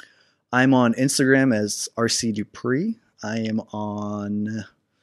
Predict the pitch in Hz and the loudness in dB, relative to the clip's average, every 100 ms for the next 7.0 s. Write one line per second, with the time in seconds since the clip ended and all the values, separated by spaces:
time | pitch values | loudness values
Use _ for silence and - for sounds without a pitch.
0 | _ _ _ _ _ _ 52 53 55 107 | _ _ _ _ _ _ -8 -6 -6 -6
1 | - 165 - 117 110 104 95 98 101 98 | -2 -2 0 0 0 0 -2 -4 -4 -6
2 | - 104 107 107 107 107 101 98 - - | -4 -2 0 0 -2 -2 -4 -6 -6 0
3 | - 120 113 107 101 101 156 139 101 - | 6 6 6 4 -2 -2 2 2 2 -2
4 | 95 90 - 92 95 95 95 - 143 120 | -6 -8 -8 -6 -6 -6 -2 0 2 2
5 | 104 - 143 120 98 - 92 92 - 85 | 0 0 0 2 0 -2 -6 -8 -8 -8
6 | 90 - 101 98 101 104 104 120 131 - | -8 -6 -6 -6 -4 -2 2 4 2 0